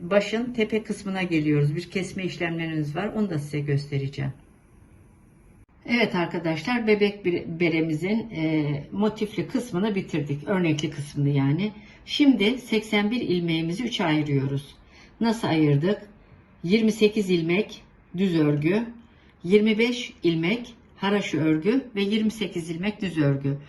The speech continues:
Şimdi artık arkadaşlar kesme işlemlerimize başlayacağız. Bunu nasıl yapacağız? Evet. Şimdi ortadaki kısmı ben haraşo örgü örmek istiyorum. Yirmi beş ilmeğin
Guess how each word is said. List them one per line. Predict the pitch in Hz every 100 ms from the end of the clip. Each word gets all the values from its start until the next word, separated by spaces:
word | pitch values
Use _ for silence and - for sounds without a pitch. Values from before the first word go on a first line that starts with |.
| - -
Şimdi | - 302 277
artık | 220 214 226
arkadaşlar | 214 208 208 175 - 226 233
kesme | 226 208 -
işlemlerimize | - - 214 196 190 185 175 185
başlayacağız. | 175 151 - 143 143 170 208 - - - - _ - - -
Bunu | 240 269
nasıl | 247 226 -
yapacağız? | 147 156 147 160 220 - - - - - - - -
Evet. | 240 139 - - - - - - - _ _ _
Şimdi | - 320 269 190 196 254 262 - - - - _ -
ortadaki | 247 269 226 185 180 180
kısmı | 175 254 - 170 185
ben | 185 208 240
haraşo | 208 214 208 165
örgü | 165 165 156
örmek | 143 143 139 139 -
istiyorum. | 160 - - 202 202 202 196 - - - - - - -
Yirmi | 185 226 233 240
beş | 285 294
ilmeğin | - 185 165 160 151 156 196 226